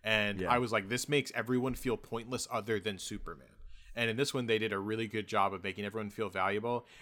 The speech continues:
Speaker 1: And I really liked how they used Batman specifically because Batman has no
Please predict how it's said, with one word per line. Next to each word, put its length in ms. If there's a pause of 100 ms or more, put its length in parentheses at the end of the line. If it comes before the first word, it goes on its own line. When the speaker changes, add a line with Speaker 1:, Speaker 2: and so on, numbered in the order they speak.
(140)
Speaker 1:
And 200
I 60
really 400
liked 320
how 300
they 140
used 260
Batman 340
specifically 680
because 480 (320)
Batman 320
has 200
no 460